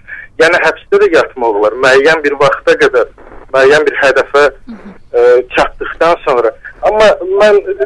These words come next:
Speaker 1: baxıram, düzdür, mən Azərbaycanda uzun illər yaraşmıram, biraz belə üzr istəyirəm ki, yəni mən vətəndə deyiləm, fəal iştirak edə bilmirəm vətənim uğrunda, bunun öz səbəbləri var. Amma bir kənardan, e, baxanda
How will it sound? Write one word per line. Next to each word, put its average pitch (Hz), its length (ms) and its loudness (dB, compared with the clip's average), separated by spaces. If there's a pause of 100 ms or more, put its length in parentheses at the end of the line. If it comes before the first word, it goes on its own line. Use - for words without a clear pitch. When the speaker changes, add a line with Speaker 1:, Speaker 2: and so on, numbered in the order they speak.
Speaker 1:
baxıram, 190 560 0
düzdür, 151 320 -6
mən 156 240 0
Azərbaycanda 151 560 2
uzun 160 320 -4
illər 147 320 0
yaraşmıram, 156 560 0
biraz 143 340 -2
belə 139 280 0 (100)
üzr 151 320 -10
istəyirəm 147 320 -6
ki, 143 100 -2
yəni 143 160 2
mən 143 140 0
vətəndə 139 500 -2
deyiləm, 139 340 2
fəal 139 360 2
iştirak 143 420 -4
edə 139 160 0
bilmirəm 127 380 -6
vətənim 127 380 -10
uğrunda, 143 300 -6
bunun 156 360 -6
öz 135 160 -6
səbəbləri 135 560 0
var. 127 160 -2 (460)
Amma 196 200 2
bir 202 200 -2
kənardan, 180 640 2 (800)
e, - 100 0 (200)
baxanda 165 600 2